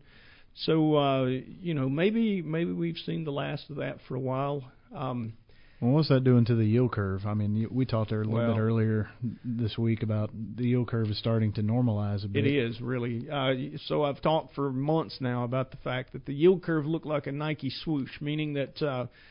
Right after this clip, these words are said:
Speaker 1: everything from about one month out to, uh, one year on the Treasury curve was higher than the two, three, five, and seven-year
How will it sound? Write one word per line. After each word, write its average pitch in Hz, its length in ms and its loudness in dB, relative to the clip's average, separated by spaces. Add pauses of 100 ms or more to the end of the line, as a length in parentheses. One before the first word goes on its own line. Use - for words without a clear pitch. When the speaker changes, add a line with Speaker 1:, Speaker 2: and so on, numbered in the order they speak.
(340)
Speaker 1:
everything 190 560 2
from 165 180 -2
about 165 360 0
one 160 640 -2
month 151 440 -2 (300)
out 147 380 -8
to, 147 320 -2
uh, 131 160 0
one 160 400 -2
year 143 540 -4 (520)
on 131 140 -6
the 127 60 -4
Treasury 135 540 0
curve 131 360 -4
was 131 180 -4
higher 147 600 -6 (220)
than 135 340 -2
the 123 260 -4 (640)
two, 202 380 4
three, 180 520 0 (300)
five, 151 380 -2
and 120 180 -4 (180)
seven-year 143 720 0